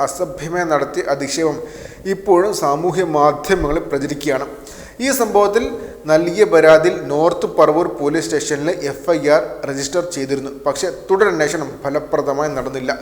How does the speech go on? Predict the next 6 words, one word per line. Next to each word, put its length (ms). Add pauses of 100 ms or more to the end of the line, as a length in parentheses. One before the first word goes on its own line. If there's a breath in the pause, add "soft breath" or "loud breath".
(540 loud breath)
തുടരന്വേഷണം 640 (100)
വേഗത്തിൽ 440
നടത്തി 280 (240)
കുറ്റപത്രം 800
സമർപ്പിക്കാൻ 560 (220)
ഇടപെടൽ 380